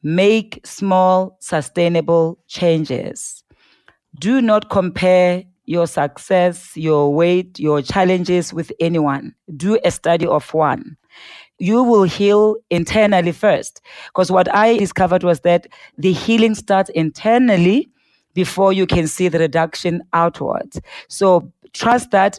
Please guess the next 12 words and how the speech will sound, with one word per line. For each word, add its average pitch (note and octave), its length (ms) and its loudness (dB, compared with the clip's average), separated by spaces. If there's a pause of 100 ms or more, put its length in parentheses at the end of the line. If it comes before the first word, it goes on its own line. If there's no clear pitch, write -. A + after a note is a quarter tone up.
something G#3+ 680 -4
positive G3+ 800 -2
is F3 180 -4
happening, - 640 -6 (380)
even A3+ 440 0
if G#3+ 420 -2 (120)
you F#3 180 -2
might F3 220 0
not F3+ 160 -2
be F3+ 100 -6
seeing F3+ 300 -2
it - 320 -4